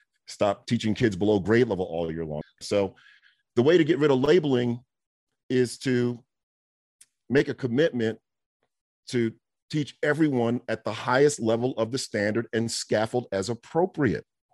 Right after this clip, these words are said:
That's the way. You can't have five algebras, uh, before algebra. Kids got four years of high school. You got five almost algebras they gotta go through to get to algebra. What do we think kids think? They just cope. That's the thing.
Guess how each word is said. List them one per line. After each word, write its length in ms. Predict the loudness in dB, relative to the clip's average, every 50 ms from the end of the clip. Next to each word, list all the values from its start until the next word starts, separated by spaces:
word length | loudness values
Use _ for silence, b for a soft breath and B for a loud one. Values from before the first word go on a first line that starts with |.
| _ _ _ _ _
That's 220 | 0 0 0 0
the 100 | -2 0
way. 160 | 2 4 4
You 120 | 4 2 0
can't 220 | 0 0 0 2
have 180 | 2 0 0 -2 _
five 260 | 0 2 2 2 0 -2
algebras, 640 | -4 -2 0 0 -2 -2 -2 0 0 0 0 -4 -8 _ _ _ _ _ _ _ _ _ _ _ _
uh, 100 | -4 -2
before 320 | -2 -4 2 4 4 4
algebra. 540 | 4 4 2 2 0 -2 -4 -6 -6 -8 -10
Kids 200 | -6 -6 -4 0
got 140 | 0 -2 -2
four 220 | 0 -2 0 0
years 240 | 2 2 0 0 0
of 60 | 0
high 120 | 0 0 0
school. 240 | 0 -2 -4 -2
You 60 | 0 0
got 140 | 0 0
five 380 | 0 2 2 4 4 2 0 -2 -8 _ _ _ _ _ _ _ _ _ _
almost 400 | 2 2 2 2 0 -2 -2 -4 -4
algebras 480 | -2 0 0 0 -2 -2 -2 -2 -2 -2
they 100 | -2 0
gotta 160 | 0 0 -2
go 240 | 0 2 2 2 2
through 160 | 0 -4 -8
to 60 | -6
get 160 | -6 -8 -6 -6
to 120 | -6 -2
algebra. 580 | 0 0 0 0 -2 -2 -6 -6 -10 -10 -12 -8 _
What 120 | -6 -4
do 60 | 0
we 80 | 0 0
think 180 | 2 2 0 2
kids 240 | 2 0 0 2
think? 320 | 2 2 2 2 2 -2 -10 _ _ _ _ _ _ _ _ _ _ _ _ _ _ _ _ _ _ _ _ _ _ _ _ _ 0
They 120 | 0 2
just 220 | 2 2 -2 -2 -4
cope. 360 | 0 2 2 2 2 -2 -4
That's 200 | -4 -4 -4 -4
the 80 | -6
thing. 260 | -2 -2 -2 -2 -2